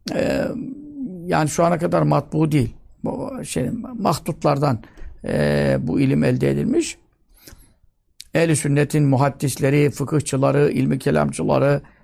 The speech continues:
hepsi bu hususta ittifak etti. Bir tane ihtilaf eden yok. Kelime-i tevhid birbirinden ayrılmaz. Birini söyleyip diğerini söylemeyen ehli kıble sayılmaz. Ve yuhalledu finnâr.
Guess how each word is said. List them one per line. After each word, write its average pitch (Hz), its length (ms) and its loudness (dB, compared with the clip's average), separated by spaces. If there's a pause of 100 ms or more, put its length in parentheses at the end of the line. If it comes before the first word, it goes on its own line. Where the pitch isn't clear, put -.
(100)
hepsi 240 320 2
bu 180 60 2
hususta 170 180 0
ittifak 160 720 0
etti. 135 300 -2
Bir 233 200 -2
tane 190 320 2
ihtilaf 175 420 0
eden 170 200 0
yok. 165 400 0 (760)
Kelime-i 180 440 2
tevhid 151 360 2
birbirinden 151 480 4
ayrılmaz. 135 800 4 (960)
Birini 175 600 4 (1300)
söyleyip 151 560 2
diğerini 156 200 2
söylemeyen 147 800 2 (580)
ehli 165 320 2
kıble 147 500 0 (380)
sayılmaz. 175 840 4 (540)
Ve 180 80 4
yuhalledu 160 520 2
finnâr. 143 760 4